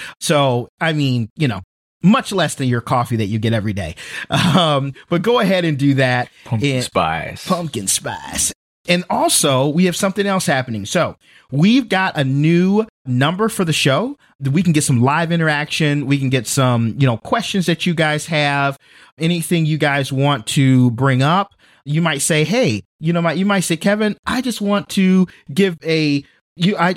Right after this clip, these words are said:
Speaker 1: just wanna let you guys know what I wanna hear, uh, on the show."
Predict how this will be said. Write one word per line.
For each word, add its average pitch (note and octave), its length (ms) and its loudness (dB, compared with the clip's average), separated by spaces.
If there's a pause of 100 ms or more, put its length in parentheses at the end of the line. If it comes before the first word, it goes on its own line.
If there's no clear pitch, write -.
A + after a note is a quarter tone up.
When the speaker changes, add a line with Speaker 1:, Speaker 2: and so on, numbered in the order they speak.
Speaker 1:
just C4+ 160 -4
wanna C#4 160 0
let A3+ 200 -2
you A3 60 -4
guys F3+ 300 0
know D3+ 380 2
what C#3 360 0
I D3+ 220 -2
wanna B2+ 240 0
hear, A2+ 340 -4 (260)
uh, B2 200 0
on C3+ 180 0
the A#2+ 80 -2
show." G#2 400 -2